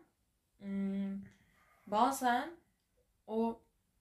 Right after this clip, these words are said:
hayatta basitleştirdiğim ve işte güzel diye adlandırdığım şeyleri iple çektiğim zamanlar oluyor. Mesela, em,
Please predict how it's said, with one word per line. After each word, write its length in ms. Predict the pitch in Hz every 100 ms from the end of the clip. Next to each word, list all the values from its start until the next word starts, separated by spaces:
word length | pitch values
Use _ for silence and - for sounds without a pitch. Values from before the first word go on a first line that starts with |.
| _ _ _ _ _
hayatta 1160 | - 208 220 220 - _ _ _ _ _ - 233
basitleştirdiğim 1040 | 214 - - 214 202 - 208 202 233 233
ve 220 | 226 214 -
işte 240 | - 202
güzel 560 | 185 185 202 208 208 - 175
diye 140 | 190 185
adlandırdığım 680 | 185 196 185 190 185 196
şeyleri 680 | 202 202 185 185 190 285 339 - _ _ _ _ _ -
iple 340 | 233 - 233
çektiğim 680 | 220 208 190 - 214 220 220 - _ _ -
zamanlar 540 | 190 202 190 196 196
oluyor. 380 | 190 190 175 165
Mesela, 600 | 185 196 214 214 214 214 - _ _ _ _
em, 540 | - 208 208 208 208